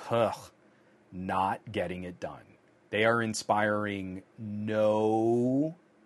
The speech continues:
interest in premium Android for the next generation of consumers coming up. If anything, these types of shenanigans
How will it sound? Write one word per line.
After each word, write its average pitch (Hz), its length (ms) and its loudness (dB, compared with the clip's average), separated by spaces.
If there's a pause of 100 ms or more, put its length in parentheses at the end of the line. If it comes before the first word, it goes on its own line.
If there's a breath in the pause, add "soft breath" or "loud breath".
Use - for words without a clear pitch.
(160)
interest 120 720 -4 (160)
in 101 140 -6
premium 110 500 -4
Android 90 800 -6 (400 soft breath)
for 110 100 -6
the 104 120 -4
next 101 580 -4 (300)
generation 90 760 -8 (120)
of 87 160 -10
consumers 78 520 -14
coming 80 280 -16
up. - 160 -18 (1300)
If 120 80 -8
anything, 139 480 4
these 131 240 0
types 131 240 2
of 110 80 -6
shenanigans 117 760 -2